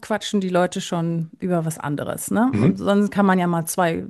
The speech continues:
Speaker 1: drei Minuten noch mal draufgeben, wenn noch
Speaker 2: Mhm.
Speaker 1: über die Sache diskutiert wird. Aber das kam generell bei allen total gut an, ähm, dass die Zeiten eingehalten werden und dass man dann auch eben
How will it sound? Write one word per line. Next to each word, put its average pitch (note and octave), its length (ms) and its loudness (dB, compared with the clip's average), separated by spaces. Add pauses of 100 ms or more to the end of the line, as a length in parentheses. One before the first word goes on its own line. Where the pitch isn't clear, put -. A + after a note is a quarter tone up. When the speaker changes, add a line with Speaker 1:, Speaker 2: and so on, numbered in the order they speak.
Speaker 1:
drei D#3+ 200 2
Minuten E3 380 0
noch D#3+ 120 -2
mal D#3 120 -2
draufgeben, D#3 520 -4
wenn D3+ 140 0
noch D3+ 200 -4
Speaker 2:
Mhm. A#2+ 160 2
Speaker 1:
über E3+ 140 2
die E3 100 0
Sache D#3+ 280 -2
diskutiert - 600 -10
wird. - 200 -10
Aber F#3 320 6 (440)
das F3+ 240 4
kam G3+ 480 8 (760)
generell G#3+ 600 8
bei F3+ 220 2
allen A3 320 2
total G3 400 -2
gut F#3 320 -6
an, G3 260 2 (640)
ähm, F3 560 2 (500)
dass F#3+ 560 2
die G3+ 220 -2
Zeiten A3 420 4
eingehalten G3 640 2
werden F#3+ 300 2
und F#3+ 220 -4
dass F#3 140 -2
man F#3+ 160 2
dann F3+ 220 0
auch F3 220 -4
eben F#3 300 0